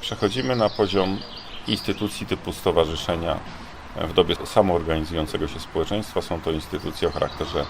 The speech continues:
zbiorowym, które mają określone cele, określone interesy. Dzisiaj formą integracji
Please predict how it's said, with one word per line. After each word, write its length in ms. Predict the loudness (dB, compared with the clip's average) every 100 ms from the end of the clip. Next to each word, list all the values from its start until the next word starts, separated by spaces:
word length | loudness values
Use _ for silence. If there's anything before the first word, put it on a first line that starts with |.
| -6 -10
zbiorowym, 540 | 0 2 2 0 -4 -12 -12 -14 -2
które 140 | 4
mają 160 | 6 4
określone 380 | 2 0 0 2
cele, 280 | 2 4
określone 400 | 4 2 0 0
interesy. 480 | 0 0 0 0 -4 -12 -14 -16 -16 -16 -8
Dzisiaj 680 | -6 -4 0 6 8 8 4
formą 520 | 6 6 8 6 6
integracji 1120 | 2 2 6 6 6 0 -4 -4 -4 -6 -8